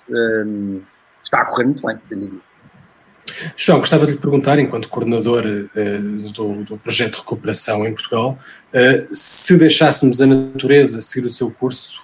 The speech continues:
Speaker 2: eh, e se não tivéssemos, se não tivesse havido este esforço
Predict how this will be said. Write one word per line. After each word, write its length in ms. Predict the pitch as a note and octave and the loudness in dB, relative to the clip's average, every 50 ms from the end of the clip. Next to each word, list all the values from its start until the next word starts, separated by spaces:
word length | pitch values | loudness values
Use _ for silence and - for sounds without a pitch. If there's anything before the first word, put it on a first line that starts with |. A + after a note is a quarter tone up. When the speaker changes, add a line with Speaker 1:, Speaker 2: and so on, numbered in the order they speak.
| _ | _
Speaker 2:
eh, 400 | A2 A2+ A#2 A2+ A2 G#2+ G#2+ G#2 G#2 - _ | -8 -6 -4 -4 -4 -4 -6 -6 -8 -14 _
e 80 | A2 | -6
se 240 | G#2+ - - - B2+ | -2 -2 -2 0 -2
não 140 | A#2+ B2 A#2 | -4 -4 -6
tivéssemos, 680 | - B2 A#2 G#2+ A2 - - A#2+ A2 - - - - _ _ - - - _ | -8 -6 -4 -4 -2 -2 -4 -6 -8 -10 -10 -12 -14 _ _ -20 -20 -20 _
se 100 | - - | -6 -6
não 80 | B2+ | -4
tivesse 260 | - C3+ B2+ A2 - A#2 | 0 0 0 0 2 0
havido 160 | A#2+ A#2 B2+ | 2 2 0
este 220 | A#2+ - - - | -2 -2 -4 -6
esforço 640 | - - - C3 B2+ - - - - - - G2+ | -6 2 4 4 4 6 2 2 2 0 -6 -12